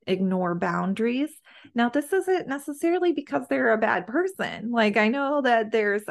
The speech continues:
um, like, this whole good and evil situation, but this is just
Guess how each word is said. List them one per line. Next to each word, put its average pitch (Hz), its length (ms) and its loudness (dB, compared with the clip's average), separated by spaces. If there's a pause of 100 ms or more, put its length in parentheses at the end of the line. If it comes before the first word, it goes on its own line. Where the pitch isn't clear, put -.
um, 196 500 -4 (920)
like, 220 220 -8
this 165 140 -6
whole 233 240 2
good 226 260 -2
and 175 240 0
evil 196 520 0 (260)
situation, 196 720 0
but 196 160 -4
this 226 240 -2
is 427 160 -10
just 202 260 -6